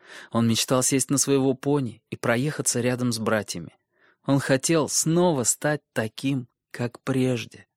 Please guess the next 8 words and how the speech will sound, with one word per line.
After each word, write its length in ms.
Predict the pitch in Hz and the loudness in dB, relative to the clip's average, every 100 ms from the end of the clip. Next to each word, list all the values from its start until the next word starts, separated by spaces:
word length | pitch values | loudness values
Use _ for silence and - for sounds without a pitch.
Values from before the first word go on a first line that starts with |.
| _ _ _ _ _ _ _ _ _ _ _ _ _ _ | _ _ _ _ _ _ _ _ _ _ _ _ _ _
"Я 380 | - - - 440 | -2 2 4 2
знаю 440 | - 147 427 427 | 0 0 2 2
повесть 520 | - 254 339 381 - 262 | 4 4 4 4 4 2
о 100 | 233 | 2
мальчике, 640 | 220 330 339 302 - 277 | 2 2 0 -2 -2 -2
который 540 | - 233 277 311 311 | 0 2 4 2 4
ненавидел 680 | 277 277 285 269 277 254 277 | 4 4 6 6 4 2 0
сказки", 720 | - - 311 247 - - 98 | 0 2 4 4 0 -6 -16